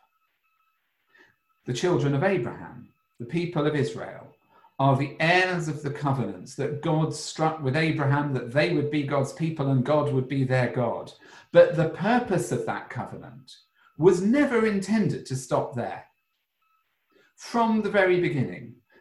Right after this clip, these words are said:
the blessings experienced by the people of God were always intended to be a blessing for all the nations of the earth. The chosen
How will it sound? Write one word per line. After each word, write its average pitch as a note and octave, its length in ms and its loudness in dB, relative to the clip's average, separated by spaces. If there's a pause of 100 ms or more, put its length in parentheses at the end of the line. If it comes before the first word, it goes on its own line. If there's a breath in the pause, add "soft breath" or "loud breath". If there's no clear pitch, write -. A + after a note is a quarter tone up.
(120 soft breath)
the C3+ 100 2
blessings D3 720 0
experienced D3+ 840 0
by D3+ 140 0
the C#3 100 0
people C#3 400 -2
of B2 200 -4
God - 400 -4 (880 soft breath)
were F#3+ 380 2
always A#3 600 2
intended C3 680 -2
to - 160 -14
be D3 140 -2
a D3 100 2
blessing D#3 540 -2
for D3+ 260 -4
all G3 340 0
the E3+ 120 -2
nations D#3 520 -2
of C#3+ 160 -4
the D3+ 140 -2
earth. - 500 -6 (2500)
The C3 100 -2
chosen D3 720 -2